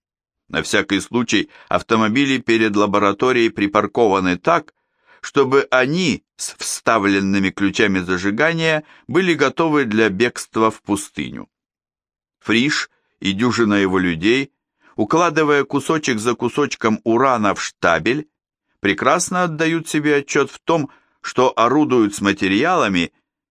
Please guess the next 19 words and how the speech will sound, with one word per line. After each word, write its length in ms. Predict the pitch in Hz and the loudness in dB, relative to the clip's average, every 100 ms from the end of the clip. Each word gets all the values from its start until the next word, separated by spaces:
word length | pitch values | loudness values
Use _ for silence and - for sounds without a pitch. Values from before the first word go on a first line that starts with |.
| _ | _
которые 500 | 78 95 95 95 90 | -4 0 2 2 2
не 140 | 87 | 0
только 360 | 120 143 147 151 | 0 0 0 -2
безмерно 680 | 131 127 123 127 123 120 | -2 -2 0 2 2 0
дороже 480 | 113 113 113 110 117 | 2 2 2 2 0
золота, 560 | 110 92 65 64 - - _ _ _ _ | 0 -2 -2 -8 -12 -16 _ _ _ _
но 180 | - 101 | -2 2
и 60 | 98 | 2
таят 380 | 104 98 123 | 2 2 0
в 40 | - | -2
себе 300 | 131 117 117 | -6 0 0
смертельную 840 | - 95 90 - 95 95 98 98 | 0 -4 -2 0 0 2 0 0
опасность. 800 | 92 73 - - - - - _ _ _ _ _ _ _ _ | 0 -4 -6 -10 -16 -20 -20 _ _ _ _ _ _ _ _
Камень 460 | - 117 127 131 131 | 0 2 2 0 0
на 260 | 120 120 | 0 0
камень, 560 | 113 - 120 87 78 60 - _ _ _ _ | -2 0 0 0 -4 -8 -16 _ _ _ _
кирпич 600 | - 101 87 - 147 - | -2 -2 -2 -6 -4 -2
на 140 | 160 156 | -2 -2
кирпич, 760 | 165 160 - 165 113 - - | -2 -2 -4 -8 -6 -6 -10